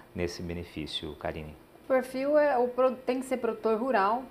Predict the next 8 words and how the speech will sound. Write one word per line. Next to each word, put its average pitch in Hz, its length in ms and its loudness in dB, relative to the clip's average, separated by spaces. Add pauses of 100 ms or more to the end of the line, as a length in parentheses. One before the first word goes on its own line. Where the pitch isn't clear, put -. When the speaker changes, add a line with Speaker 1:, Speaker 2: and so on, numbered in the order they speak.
Speaker 2:
pessoa 208 360 2
física 214 580 -4
ou 185 60 2
jurídica 180 800 -2
ou 180 220 4
cooperativa, 190 840 -2
né, 185 240 -2
os, 156 160 -4